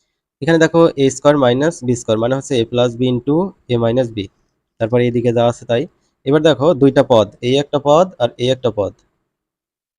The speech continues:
তো এই দুটো পদের মধ্যে, আহ, ফোর এক্স মাইনাস ফাইভ ওয়াই কিন্তু কমন যায়। তো এখানে ফোর এক্স মাইনাস ফাইভ ওয়াই কমন নিলাম, কমন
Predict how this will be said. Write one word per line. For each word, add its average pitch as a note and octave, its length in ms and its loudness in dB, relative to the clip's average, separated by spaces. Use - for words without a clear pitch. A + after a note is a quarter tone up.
তো - 100 -10
এই D#3+ 80 6
দুটো F3 200 4
পদের E3 220 6
মধ্যে, D#3+ 300 2
আহ, - 400 -6
ফোর D3+ 140 2
এক্স E3 200 2
মাইনাস C3 280 2
ফাইভ A#2+ 180 0
ওয়াই C3+ 160 4
কিন্তু C3+ 220 -4
কমন B2+ 260 2
যায়। - 140 -10
তো - 60 -
এখানে D#3+ 240 0
ফোর C#3 220 0
এক্স E3+ 120 -2
মাইনাস C3+ 260 0
ফাইভ B2 200 0
ওয়াই C#3 160 0
কমন C3 240 4
নিলাম, D#3+ 180 0
কমন E3+ 220 6